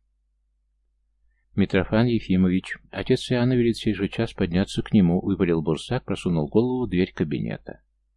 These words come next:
Пятницкий поднял взгляд от бумаг. Махнул рукой, давая понять, что не задерживает. Коротко стриженная голова скрылась за дверью.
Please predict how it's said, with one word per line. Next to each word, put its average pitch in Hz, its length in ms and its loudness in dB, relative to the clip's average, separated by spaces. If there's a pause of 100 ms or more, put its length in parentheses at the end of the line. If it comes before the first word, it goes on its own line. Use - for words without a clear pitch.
(320)
Пятницкий 107 520 0
поднял 92 320 0
взгляд 87 380 -2
от 80 100 0
бумаг. 73 580 -4 (300)
Махнул - 340 2
рукой, 98 280 2
давая 90 320 2
понять, 90 320 0
что - 180 -4
не 92 100 2
задерживает. 69 720 -4 (220)
Коротко 95 340 0
стриженная 80 460 0
голова 78 340 -2
скрылась 82 460 -4
за 76 120 0
дверью. 58 460 -8